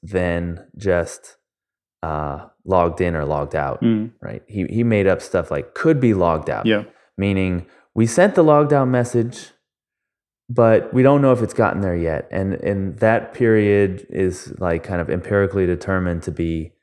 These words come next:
Speaker 1: a hundred milliseconds. There is a time after you send the message where he might not actually be logged out yet.
Speaker 2: Yeah.
Speaker 1: Um, so it,
Speaker 2: It's
Speaker 1: it's, it, it's actually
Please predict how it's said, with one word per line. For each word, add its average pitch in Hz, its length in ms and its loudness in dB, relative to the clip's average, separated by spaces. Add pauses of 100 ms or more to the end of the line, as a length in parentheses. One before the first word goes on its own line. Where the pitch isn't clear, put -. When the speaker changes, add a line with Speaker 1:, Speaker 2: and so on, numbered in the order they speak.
(300)
Speaker 1:
a - 60 -12
hundred 95 340 -2
milliseconds. - 760 -4
There 87 140 0
is 82 100 -4
a 85 60 -6
time 95 400 -2
after 90 240 -4
you 87 80 -2
send 87 240 -6
the 82 60 -4
message 92 440 -4
where 80 260 -2
he 80 100 -8
might 85 240 -4
not 80 340 -6
actually 78 360 -6
be 78 120 -6
logged 73 340 -6
out 73 220 -8
yet. 71 200 -8
Speaker 2:
Yeah. 107 160 -2 (640)
Speaker 1:
Um, 76 380 -8 (800)
so 123 260 4
it, - 140 -2
Speaker 2:
It's - 220 2
Speaker 1:
it's, 120 440 0
it, - 240 -4
it's 107 220 -2
actually 113 600 2